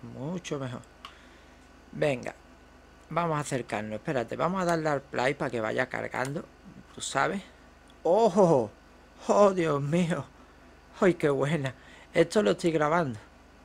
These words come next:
Vamos, aquí se ve mierda. Pero, a ver, lo estoy grabando. Mira esto, Dios mío. Venga, vamos a acercarnos un poco más. Irua.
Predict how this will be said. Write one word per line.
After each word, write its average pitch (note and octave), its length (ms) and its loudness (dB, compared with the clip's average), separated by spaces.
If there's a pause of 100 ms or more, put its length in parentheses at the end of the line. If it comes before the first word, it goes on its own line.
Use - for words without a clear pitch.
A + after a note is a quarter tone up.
(440)
Vamos, B2+ 380 -2
aquí C3 600 2
se C3+ 160 2
ve C3 200 4
mierda. C3 440 0 (1300)
Pero, B2+ 360 2 (480)
a - 140 -10
ver, F3+ 160 -14 (1000)
lo - 60 -14
estoy D#3+ 280 -6
grabando. D3+ 480 0 (1120)
Mira C#3 280 2
esto, - 280 -6
Dios A#2+ 160 -4
mío. C3 240 -6 (720)
Venga, C#3+ 180 0
vamos F3 340 4
a E3+ 40 6
acercarnos D#3 500 0
un C3+ 80 -6
poco C3 300 -2
más. A#3 460 -2 (2750)
Irua. B2+ 640 0